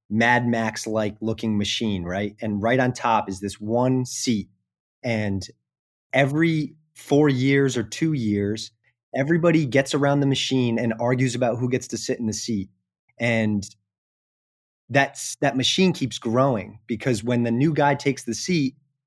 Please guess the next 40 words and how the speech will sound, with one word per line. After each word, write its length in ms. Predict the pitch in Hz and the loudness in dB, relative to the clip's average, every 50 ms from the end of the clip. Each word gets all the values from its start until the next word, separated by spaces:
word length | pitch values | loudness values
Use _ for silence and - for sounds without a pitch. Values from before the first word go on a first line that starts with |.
| _ _ _ _ _ _ | _ _ _ _ _ _
they 120 | 123 120 | 0 2
make 240 | 117 120 127 127 127 | 2 4 2 2 2
the 80 | - 123 | 0 0
machine 360 | 120 113 - - 127 123 110 | 0 0 0 0 0 0 2
bigger. 360 | 104 120 123 113 101 90 87 | 2 0 0 2 0 -4 -2
They 160 | 82 107 117 | -2 -2 -2
add 260 | 120 107 120 123 123 123 | -2 0 0 0 2 2
on 240 | 120 120 120 113 | 0 0 0 0
their 220 | 107 113 120 127 127 | 0 2 2 0 0
pet 300 | 127 - 139 131 - _ | 0 -2 -2 -2 -2 _
projects 720 | - 127 117 120 117 113 117 117 117 117 117 - - - _ _ _ _ _ _ _ | 0 2 2 2 2 0 0 0 -2 -2 -4 -10 -16 -16 _ _ _ _ _ _ _
or 240 | - 120 113 113 107 | -2 0 0 0 2
their 200 | 107 131 131 131 | 4 4 2 4
policies 480 | - - 123 127 123 120 - 127 113 | 4 2 2 2 2 0 -2 -4 -2
that 120 | 113 113 113 | -2 -4 -4
they 100 | 117 120 | -4 -4
think 200 | 117 127 123 120 | -2 -4 -4 -2
are 80 | 120 | 0
really 240 | 117 117 120 120 117 | 0 0 0 0 0
important, 640 | 117 113 110 - 120 117 113 113 113 110 110 110 - - _ _ | -2 -2 -4 -4 -2 -2 -2 -2 -2 -4 -6 -6 -10 -20 _ _
or 80 | 117 117 | -4 -2
they 80 | 117 | -2
try 200 | 113 - - 127 | -2 0 0 -2
to 60 | 131 127 | 0 0
shore 320 | - - - 123 127 127 | -4 -2 -2 0 2 0
up 120 | 127 127 | 0 -2
constituencies 840 | - - 123 117 - - 131 - - 123 120 113 117 - 127 120 117 | -2 -4 -4 -4 -2 -2 -2 -2 -2 -4 -4 -4 -4 -4 -4 -4 -2
so 80 | - 117 | -4 -6
people 280 | 110 123 117 117 123 | -4 -4 -6 -4 -4
will 100 | 120 117 | -4 -4
vote 260 | 107 117 117 120 117 - | -2 0 -2 -2 -2 -6
for 80 | 120 | -4
them 200 | 113 113 117 120 | -2 -2 0 0
and 100 | 117 113 | 0 0
their 100 | 113 113 | 0 -2
team 380 | 117 - - 120 117 117 120 120 | -2 -2 -4 -2 0 0 0 0
in 60 | 120 | 0
the 80 | 120 117 | -2 -4
future. 560 | - - 113 110 110 - 117 110 110 110 - _ _ - _ _ | -2 -2 -2 -2 0 -2 -2 -2 -2 -4 -10 _ _ -20 _ _
And 240 | - 113 120 117 113 | -2 -2 -2 -2 -2